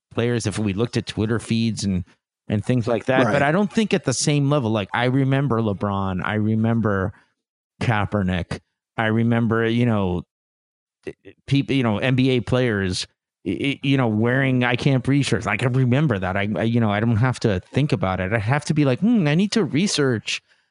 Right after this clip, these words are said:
Speaker 1: and look into what, what
Speaker 2: Right.
Speaker 1: baseball players have done." They're
Speaker 2: I,
Speaker 1: like,
Speaker 2: I have to go do journalism.
Speaker 1: Yeah, like,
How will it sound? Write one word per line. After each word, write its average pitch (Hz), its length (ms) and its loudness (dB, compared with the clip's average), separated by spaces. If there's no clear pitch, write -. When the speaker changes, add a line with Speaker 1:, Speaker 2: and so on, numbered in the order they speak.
Speaker 1:
and 135 140 2
look 170 180 0
into 190 220 2
what, 156 200 0
what 143 220 0
Speaker 2:
Right. 147 120 6
Speaker 1:
baseball 147 340 2
players 117 380 0
have 113 160 -2
done." 120 180 0
They're 123 100 2
Speaker 2:
I, 120 120 2
Speaker 1:
like, 101 120 -2
Speaker 2:
I - 40 0
have 196 140 0
to 185 60 -4
go 190 80 4
do 170 120 4
journalism. 180 500 4
Speaker 1:
Yeah, 123 80 0
like, 143 220 -2